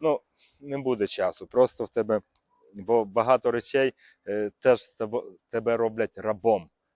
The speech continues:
Рабом. Тобі вже важче пересуватися, десь переїхати, десь виїхати. Є такі люди, що бояться виїхати десь на відпочинок, бо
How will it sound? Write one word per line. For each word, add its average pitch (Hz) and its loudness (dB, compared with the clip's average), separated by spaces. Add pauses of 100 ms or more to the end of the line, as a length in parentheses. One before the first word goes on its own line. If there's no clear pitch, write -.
Рабом. 104 2
Тобі 113 -4
вже 117 2 (220)
важче 120 4 (100)
пересуватися, 113 2 (260)
десь 120 0
переїхати, 117 -2
десь 127 0
виїхати. 131 -2
Є 135 4
такі 139 -6
люди, 135 -2
що 135 -6
бояться 131 6
виїхати 135 0 (340)
десь 127 0
на 135 6 (540)
відпочинок, 156 0 (400)
бо 143 10